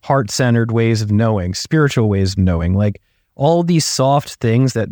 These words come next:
probably are making a lot of the more scientifically minded people in your audience right now cringe.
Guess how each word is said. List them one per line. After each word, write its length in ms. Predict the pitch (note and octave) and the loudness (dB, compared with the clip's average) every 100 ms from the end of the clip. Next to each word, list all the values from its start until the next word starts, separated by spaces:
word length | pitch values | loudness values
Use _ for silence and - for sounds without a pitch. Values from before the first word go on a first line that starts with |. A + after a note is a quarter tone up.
| - - | -10 -8
probably 540 | - A2+ A#2 A#2 A2+ | -2 0 0 0 2
are 100 | G#2+ | 2
making 400 | G#2+ G#2+ A2 G#2+ | 2 2 0 0
a 100 | G2+ | 0
lot 220 | G2 G2+ | 0 0
of 120 | G2+ | 0
the 100 | G#2 | -2
more 340 | G#2 G#2 G#2+ G#2 | 0 0 0 0
scientifically 680 | - G#2+ G2+ G#2+ G#2+ G2+ G2 | 0 0 0 0 -2 0 0
minded 380 | G2 G#2 G2 | 2 0 0
people 320 | - G#2+ G2 G2 | -2 -4 -2 -2
in 80 | |
your 180 | F#2+ F#2+ | 0 0
audience 380 | G2 G#2 G#2+ - | -2 0 0 0
right 140 | G#2+ | -2
now 160 | G2+ G2+ | -2 -4
cringe. 500 | - G#2+ A#2 D3+ | -4 -2 0 0